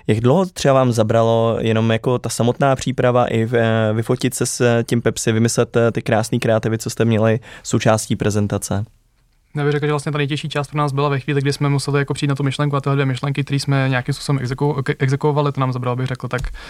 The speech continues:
Speaker 2: eh, dvacet, třicet hodin každému a potom vlastně ten zbytek toho času jsme strávili právě dě-, děláním těch vizu-, vizuálů, nějaký, nějaký jako, nějakou kultivací té prezentace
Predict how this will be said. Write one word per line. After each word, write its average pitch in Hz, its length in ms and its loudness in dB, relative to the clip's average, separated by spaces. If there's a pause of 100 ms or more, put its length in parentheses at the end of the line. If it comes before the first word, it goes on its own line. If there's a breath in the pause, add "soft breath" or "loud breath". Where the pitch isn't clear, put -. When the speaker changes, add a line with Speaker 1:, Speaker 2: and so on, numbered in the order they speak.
(280 loud breath)
Speaker 2:
eh, 127 80 0
dvacet, 127 220 -2
třicet 135 280 -4
hodin 131 140 0
každému 131 480 0
a 139 60 0
potom 135 180 -2
vlastně 131 220 -2
ten 135 120 0
zbytek 131 260 -2
toho 135 140 -2
času 135 220 -4
jsme 139 180 -2
strávili 131 460 -2
právě 123 240 -2
dě-, 127 260 -8
děláním 131 300 0
těch 123 160 -4
vizu-, 131 240 -2
vizuálů, 127 680 0
nějaký, 123 320 -4
nějaký 127 320 -4
jako, 127 160 -8
nějakou 127 280 -4
kultivací 131 600 -2
té 127 100 -8
prezentace 127 680 -2